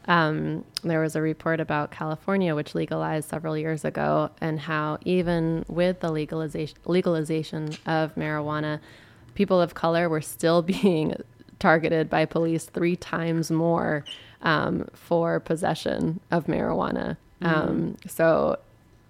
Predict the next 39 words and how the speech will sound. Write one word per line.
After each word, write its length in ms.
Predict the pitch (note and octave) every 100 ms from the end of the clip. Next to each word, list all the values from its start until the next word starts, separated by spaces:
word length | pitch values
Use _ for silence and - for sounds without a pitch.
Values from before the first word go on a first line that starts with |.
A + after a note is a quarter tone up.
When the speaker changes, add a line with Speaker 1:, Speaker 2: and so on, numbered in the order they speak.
| -
Speaker 1:
it, 220 | - F2 -
it, 380 | - - - -
it 120 | - D#3+
can 100 | D#3+
all 140 | D#3
be 120 | D#3
well 200 | D#3 D#3
and 160 | D#3 D#3
good 240 | D#3+ D#3
for 160 | D3 E3+
white 240 | E3+ D#3+
people, 360 | - F#3+ - -
but 200 | E3 -
not 180 | F3 -
so 100 | -
much 220 | D3+ F#3
for 120 | -
people 280 | - E3+ F#3
of 180 | F#3+ -
color. 380 | - F3+ G3 D#3
Speaker 2:
Right. 320 | D#3+ E3+ F3 E3+
Speaker 1:
Um, 420 | E3 D3+ C#3 D3+ - - _ - _ - -
and 120 | E3+ F3
I 100 | F3+
think 180 | F3+
that 160 | E3+ -
similarly, 840 | - E3+ D#3+ D#3+ D#3+ D#3 D#3+ D#3+ - - - - - -
uh, 220 | D#3+ D#3
we 60 | D#3+
see 180 | E3+ E3+
that 120 | D#3+
with 140 | E3 D#3
people 260 | D#3+ D#3+
living 240 | D#3+ D#3 D#3
in 140 | D#3+
poverty 480 | - G#3 G3+ D#3+ D#3+
here 240 | D#3+ D#3
in 100 | D#3
Brattleboro. 720 | D#3 D#3+ E3 - - - -